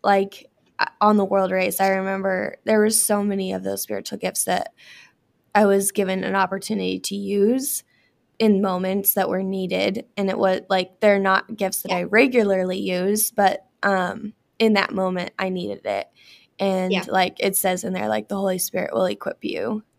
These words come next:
Speaker 1: Um, and he gives them and he discerns who gets them and portions. He's, it uses the word portions them out. And,
Speaker 2: Yes.
Speaker 1: um, so I think, yeah, it's,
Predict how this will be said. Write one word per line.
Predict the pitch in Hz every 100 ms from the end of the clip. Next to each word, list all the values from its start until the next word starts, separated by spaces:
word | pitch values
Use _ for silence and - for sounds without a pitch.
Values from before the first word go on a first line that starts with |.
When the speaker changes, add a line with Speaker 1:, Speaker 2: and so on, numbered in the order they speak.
| -
Speaker 1:
Um, | 196 185 190 - 214 _ _ _
and | 202 196
he | 190
gives | 190 185 180
them | 185 175 180
and | 190
he | 190 208
discerns | 190 185 180 180 190 -
who | 185
gets | - -
them | - 85 90
and | 92 214 - _ - _ -
portions. | 190 - 196 208
He's, | 208 208 196 -
it | 202 -
uses | 233 240 233
the | 220
word | 208 196
portions | - 214 202 - 190 185 -
them | 175 175
out. | 127 - _ _ - - _ _ -
And, | 202 190 185 185
Speaker 2:
Yes. | 175 180 -
Speaker 1:
um, | 196 185 180 175 185 208 _
so | - - 196 180
I | - 190
think, | 180 214 - - _ _ _ _ _ _ _ _ _ _ -
yeah, | 190 - - _ _ -
it's, | 202 196 -